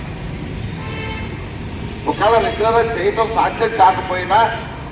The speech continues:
స్కిల్డ్, సెమీ స్కిల్డ్, అన్‌స్కిల్డ్ పేరుతో వాళ్ళకి వేతనాలు ఇవ్వాలి.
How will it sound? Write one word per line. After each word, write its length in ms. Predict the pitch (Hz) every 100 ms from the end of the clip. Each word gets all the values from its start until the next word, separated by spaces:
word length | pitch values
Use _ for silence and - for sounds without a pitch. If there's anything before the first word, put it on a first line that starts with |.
| - - -
స్కిల్డ్, 280 | - 370 370
సెమీ 520 | 440 466 453 370 214
స్కిల్డ్, 360 | 202 214 185 185
అన్‌స్కిల్డ్ 680 | 220 196 - - 208 208 196
పేరుతో 240 | 190 196
వాళ్ళకి 220 | 185 180
వేతనాలు 380 | 160 170 180 180
ఇవ్వాలి. 340 | 170 165 156